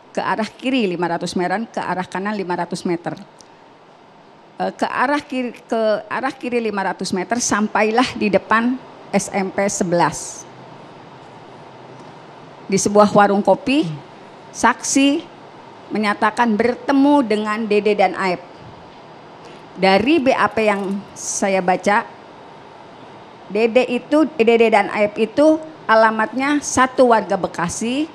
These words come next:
satu warga Gunung Jati. Di persidangan, saksi menyatakan ketika bertemu dengan Dede dan Aep, saksi memperlihatkan foto motor anaknya.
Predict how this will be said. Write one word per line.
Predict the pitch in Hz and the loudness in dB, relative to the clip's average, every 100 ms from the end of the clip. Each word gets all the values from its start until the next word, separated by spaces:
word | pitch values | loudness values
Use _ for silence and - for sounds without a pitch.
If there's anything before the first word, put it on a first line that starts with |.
| - - - | -20 -20 -10
satu | - 208 - 262 269 | -2 -2 0 2 4
warga | 202 175 190 247 - - - - - | 4 2 2 2 0 -10 -18 -18 -18
Gunung | - 190 214 214 | -2 0 2 2
Jati. | 220 226 262 180 - 156 131 - - - - - - - - - - - - - - - - | 2 2 0 -2 -4 -14 -16 -20 -20 -20 -20 -20 -20 -20 -20 -20 -20 -20 -20 -20 -20 -20 -6
Di | 254 | -4
persidangan, | - 311 - 277 269 240 180 214 | 0 2 2 4 4 4 0 0
saksi | 240 240 220 - 285 | -4 -6 -6 -4 -2
menyatakan | 254 214 185 - 170 202 240 285 - - - - - - - - | -2 -4 -4 -6 -4 0 0 -2 -10 -20 -20 -20 -20 -20 -16 -8
ketika | 254 320 320 - 294 | -4 -2 -2 2 2
bertemu | 233 226 220 214 | 2 0 0 0
dengan | 202 196 196 | 0 -2 0
Dede | 185 185 185 | 0 0 2
dan | 175 160 | 0 0
Aep, | 160 180 233 - - - - - - - - - - | -2 0 -2 -4 -20 -20 -20 -20 -20 -20 -20 -20 -12
saksi | - 226 - 294 262 | -2 -2 0 0 0
memperlihatkan | 247 240 - 233 247 233 226 - 262 269 | 0 0 0 0 -2 0 -2 -2 -4 -2
foto | - 226 - 247 | 0 0 2 0
motor | 233 220 - 226 226 - - - - - - - - - - | 0 -6 -2 -2 -2 -10 -20 -20 -20 -20 -20 -20 -20 -20 -8
anaknya. | 202 220 - 196 156 | -4 -4 -2 0 -2